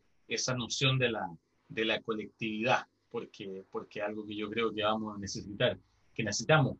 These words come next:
con, con urgencia y que vamos a seguir necesitando y vamos a tener que ir construyendo. Así que, Manuel, darte las gracias nuevamente. No sé qué le pasó a, a Roberto, si desapareció.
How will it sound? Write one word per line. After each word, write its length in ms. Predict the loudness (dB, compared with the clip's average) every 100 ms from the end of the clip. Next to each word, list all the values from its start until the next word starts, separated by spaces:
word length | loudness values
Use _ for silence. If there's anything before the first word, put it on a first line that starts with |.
| _ _ _
con, 260 | -6 -6 -6 -8
con 180 | -8 -8
urgencia 680 | -2 2 2 2 2 2 0
y 80 |
que 140 | -2 -4
vamos 340 | -2 -2 -2
a 40 | -4
seguir 440 | -6 -2 -2 -4 -10 _ _ _ -4
necesitando 920 | -2 -2 -2 4 4 6 4 4 2
y 80 | 0
vamos 340 | 0 0 0 -2
a 60 |
tener 260 | -2 -4 -4
que 140 | -2
ir 260 | -2 -2 -6 _ _ _ _
construyendo. 760 | -4 -4 -4 2 4 4 0 -8 _ _ -14 -14 -14 -20 -8
Así 160 | 4 8
que, 60 |
Manuel, 500 | 10 10 10 10 8 6
darte 340 | 6 6 6
las 120 | 8
gracias 400 | 10 8 8 10
nuevamente. 800 | 12 12 10 10 8 8 6 6
No 300 | 6 8 8
sé 540 | 8 8 8 8 6 0 -6 -12 _
qué 100 | 2
le 60 | 4
pasó 380 | 4 6 8 10
a, 140 | 10
a 220 | 8 2
Roberto, 760 | 2 6 6 6 2 -4 -4 -6 _ -20 _
si 320 | -10 -6 -4 -4
desapareció. 920 | -4 -2 -2 -2 4 6 6 4